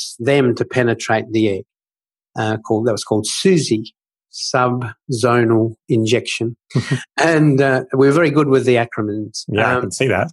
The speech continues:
Speaker 1: the scientist, uh, a scientist in, um, in Belgium, Palumbo, his name was, junior doctor at the time, junior researcher, wasn't, was a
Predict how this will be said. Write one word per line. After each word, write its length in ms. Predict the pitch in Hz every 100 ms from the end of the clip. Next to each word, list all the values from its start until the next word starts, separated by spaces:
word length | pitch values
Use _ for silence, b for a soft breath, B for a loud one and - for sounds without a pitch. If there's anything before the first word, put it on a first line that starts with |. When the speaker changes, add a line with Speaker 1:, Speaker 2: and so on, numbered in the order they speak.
| _ _
Speaker 1:
the 100 | 139
scientist, 680 | - 175 175 175 135 - -
uh, 280 | 127 127 117
a 160 | 120
scientist 580 | 117 - 156 147 127 -
in, 320 | 123 120 117
um, 460 | 117 110 113 110 107
in 160 | 139 127
Belgium, 600 | 135 131 139 113 107 107 _ _
Palumbo, 500 | 123 127 139 123 98
his 140 | 101 -
name 120 | 107
was, 200 | 135 - _ _
junior 300 | - 147 131
doctor 360 | 120 127 - 127
at 80 | 123
the 60 |
time, 340 | 98 131 123 120
junior 240 | 127 127
researcher, 600 | 117 - 139 139 - 104 - B B _ _ _ _ _ -
wasn't, 460 | 175 156 147 147 -
was 100 |
a 40 | 135